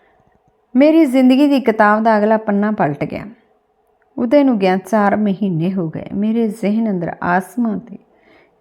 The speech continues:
ਖਿਲਰੇ ਤਾਰਿਆਂ ਦੀ ਲੋ ਵੀ ਮੱਠੀ ਪੈ ਗਈ। ਦਿੱਲੀ ਦਾ ਮੌਸਮ ਬਹੁਤ ਜ਼ਿਆਦਾ ਗਰਮ ਹੋ ਗਿਆ। ਮੈਂ ਇਕੱਲੀ ਪਹਾੜ ਜਿੱਡੀ ਦੁਪਹਿਰ ਵਿੱਚ ਟੈਰੇਸ 'ਤੇ ਆ ਗਈ।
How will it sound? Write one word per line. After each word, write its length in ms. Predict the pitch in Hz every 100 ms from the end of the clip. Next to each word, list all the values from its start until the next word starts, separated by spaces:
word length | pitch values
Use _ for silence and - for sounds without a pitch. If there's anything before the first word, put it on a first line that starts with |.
| -
ਖਿਲਰੇ 420 | 247 220 220 208
ਤਾਰਿਆਂ 480 | 208 196 190 208 220
ਦੀ 120 | 165
ਲੋ 300 | 165 180 190
ਵੀ 140 | 165
ਮੱਠੀ 400 | 156 175 - 254
ਪੈ 220 | - 151
ਗਈ। 180 | - - - _ _ _ _ -
ਦਿੱਲੀ 360 | 180 208 208 214
ਦਾ 120 | 214
ਮੌਸਮ 480 | 196 175 175 - 208
ਬਹੁਤ 240 | 185 202 214
ਜ਼ਿਆਦਾ 520 | 180 165 170 165 180
ਗਰਮ 360 | 170 165 165 165
ਹੋ 160 | 156 160
ਗਿਆ। 200 | 151 175 _ _ _ _ _ 240
ਮੈਂ 180 | 247
ਇਕੱਲੀ 400 | 247 240 233 240
ਪਹਾੜ 460 | 240 240 220 220 185
ਜਿੱਡੀ 340 | 185 185 160
ਦੁਪਹਿਰ 500 | 165 196 190 226 226
ਵਿੱਚ 240 | 214 165 185 -
ਟੈਰੇਸ 340 | 208 190 190
'ਤੇ 260 | 190 180 175
ਆ 160 | 165
ਗਈ। 240 | 165 -